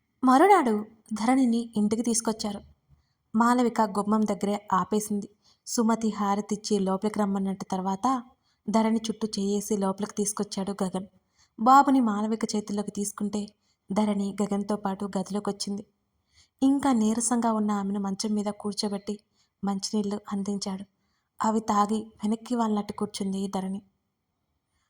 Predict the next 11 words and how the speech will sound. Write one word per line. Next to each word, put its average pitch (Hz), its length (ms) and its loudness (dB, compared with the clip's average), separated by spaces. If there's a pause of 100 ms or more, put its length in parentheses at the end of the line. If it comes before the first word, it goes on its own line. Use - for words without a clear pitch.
(220)
తలకి 302 240 4
క్లోత్ 220 400 -2
కట్టి 226 480 -4 (160)
నడుముకి 226 400 0
మరో 202 220 -2
బెల్ట్ 190 380 -6
కట్టింది 196 340 -4
సుమతి. 196 420 -4 (560)
వింతగా 247 420 4
అనిపించింది 202 720 -2
గగన్కి. 196 440 -2